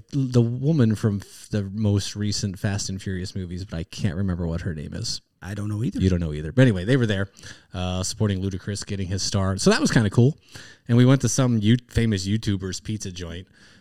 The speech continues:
Speaker 1: Uh, so anyway, that kept the kids happy. And then we got into the part of the trip that was,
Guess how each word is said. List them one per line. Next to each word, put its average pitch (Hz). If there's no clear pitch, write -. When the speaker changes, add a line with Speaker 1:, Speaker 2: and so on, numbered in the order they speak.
Speaker 1:
Uh, 85
so 165
anyway, 123
that 123
kept 120
the 110
kids 104
happy. 101
And 110
then 139
we 127
got 113
into 101
the 92
part 95
of 90
the 90
trip 90
that 87
was, 95